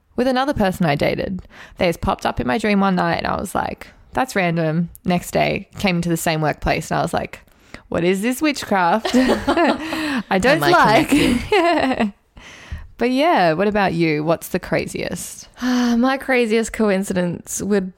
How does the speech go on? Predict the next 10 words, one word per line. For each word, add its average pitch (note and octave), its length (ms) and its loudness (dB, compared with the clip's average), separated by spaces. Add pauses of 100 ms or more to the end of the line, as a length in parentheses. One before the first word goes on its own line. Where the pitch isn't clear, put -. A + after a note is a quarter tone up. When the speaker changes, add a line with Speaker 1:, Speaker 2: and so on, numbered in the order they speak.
(140)
Speaker 2:
be F#3+ 640 2 (960)
the G3 680 -2
timeline C#4 840 0 (120)
of G3+ 440 0
my F#3 300 2
love F3 380 0
life. - 520 -2 (840)
Speaker 1:
We F#3 220 2
love F3 360 2
that. D#2 360 -2